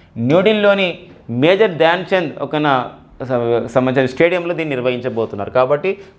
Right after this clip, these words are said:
ఫస్ట్ టైమ్ నిర్వహిస్తున్నారు కాబట్టి ఆ నేపథ్యం చూసుకోవాల్సిన అవసరం ఉంది. ప్రజెంట్ అయితే కేంద్ర క్రీడల శాఖ మంత్రి వచ్చేసి మనకి అనురాగ్ ఠాకూర్ ఉన్నారు. వీరు సమాచార ప్రసార శాఖ మంత్రి కూడా పనిచేస్తున్నారు. మనోజ్ ప్రభాకర్, Cricket Association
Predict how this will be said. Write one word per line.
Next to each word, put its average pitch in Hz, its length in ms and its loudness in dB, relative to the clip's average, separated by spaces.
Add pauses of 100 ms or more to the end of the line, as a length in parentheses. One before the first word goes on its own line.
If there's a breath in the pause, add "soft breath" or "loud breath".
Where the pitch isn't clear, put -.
ఫస్ట్ 160 220 2
టైమ్ 214 140 -2
నిర్వహిస్తున్నారు 180 640 0
కాబట్టి 151 320 0
ఆ 147 40 0
నేపథ్యం 127 600 -2
చూసుకోవాల్సిన 117 400 -4
అవసరం 113 320 0
ఉంది. 135 260 0 (340 loud breath)
ప్రజెంట్ 151 320 0
అయితే 160 160 -2
కేంద్ర 147 340 -4
క్రీడల 143 360 -2
శాఖ 135 280 0
మంత్రి 123 280 -6
వచ్చేసి 120 320 -6
మనకి 117 540 -4 (300 loud breath)
అనురాగ్ 127 360 2 (120)
ఠాకూర్ 113 240 0
ఉన్నారు. 127 240 -4
వీరు 135 340 -2
సమాచార 131 540 0
ప్రసార 117 380 0
శాఖ 110 260 -2
మంత్రి 107 280 -2
కూడా 123 160 4
పనిచేస్తున్నారు. 98 960 -4 (500)
మనోజ్ 185 480 2
ప్రభాకర్, 135 460 0 (420)
Cricket 220 360 2 (140)
Association 196 600 0